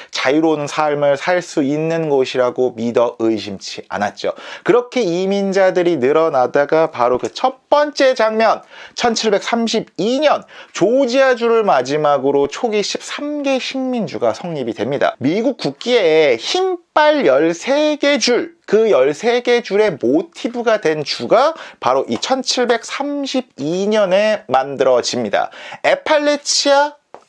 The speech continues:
산맥 동쪽, 물론 영국도 세금 걷기 편하려고요, 에팔레치아 산맥 서쪽으로는 넘어가지 말라고 했답니다.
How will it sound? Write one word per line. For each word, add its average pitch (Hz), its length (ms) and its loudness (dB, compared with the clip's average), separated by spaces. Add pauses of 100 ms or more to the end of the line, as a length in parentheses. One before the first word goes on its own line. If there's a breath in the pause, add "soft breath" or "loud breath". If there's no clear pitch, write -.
(140)
산맥 285 640 0 (140)
동쪽, 254 720 0
물론 196 320 0
영국도 170 600 2
세금 233 320 0
걷기 220 320 0
편하려고요, 196 760 2 (240 loud breath)
에팔레치아 277 1000 0
산맥 262 400 -4
서쪽으로는 269 800 -2
넘어가지 156 500 2
말라고 123 500 0
했답니다. - 520 -6